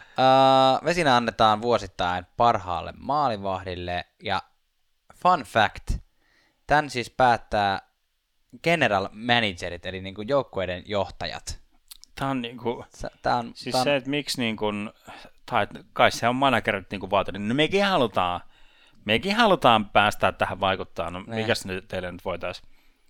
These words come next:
Speaker 2: voitais tota noin, niin antaa, no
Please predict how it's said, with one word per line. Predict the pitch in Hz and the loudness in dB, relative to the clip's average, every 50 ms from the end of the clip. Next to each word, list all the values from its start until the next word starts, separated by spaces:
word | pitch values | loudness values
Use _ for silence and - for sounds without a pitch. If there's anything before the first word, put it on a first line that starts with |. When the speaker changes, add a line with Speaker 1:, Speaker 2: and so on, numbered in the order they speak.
| _ _ _ _ _ _ - | _ _ _ _ _ _ -10
Speaker 2:
voitais | 95 90 90 85 90 87 85 - - | -8 -8 -6 -6 -6 -8 -8 -10 -12
tota | 95 87 82 85 | -12 -12 -12 -12
noin, | 85 85 85 85 87 90 | -14 -14 -14 -16 -16 -16
niin | 90 90 90 90 - _ _ _ _ _ _ _ _ _ _ - | -16 -16 -16 -18 -20 _ _ _ _ _ _ _ _ _ _ -6
antaa, | 113 87 87 85 82 - 80 82 | -4 -4 -4 -6 -10 -12 -12 -6
no | 87 95 104 104 - - | -2 0 0 0 -2 -6